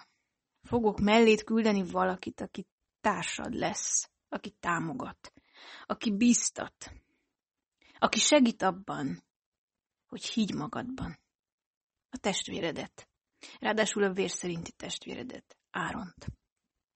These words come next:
És ez a két ember valóban egymás támogatására szorul, úgymond, illetve együtt viszik véghez tulajdonképpen mindazt, amit Isten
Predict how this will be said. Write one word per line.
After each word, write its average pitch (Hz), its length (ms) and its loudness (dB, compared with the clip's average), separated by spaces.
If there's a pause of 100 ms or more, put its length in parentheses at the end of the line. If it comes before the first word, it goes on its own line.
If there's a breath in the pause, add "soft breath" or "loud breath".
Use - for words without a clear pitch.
(1160 loud breath)
És 240 360 4
ez 311 180 4
a 269 120 4
két 277 300 4
ember 185 680 2 (340)
valóban 214 720 6
egymás 208 560 4
támogatására 190 2000 0 (140)
szorul, 214 440 2
úgymond, 202 520 0
illetve 208 360 2
együtt 214 840 2 (380 soft breath)
viszik 220 340 0
véghez 175 600 -2
tulajdonképpen 185 720 -2
mindazt, 196 760 4 (520 loud breath)
amit 220 240 2
Isten 185 640 -2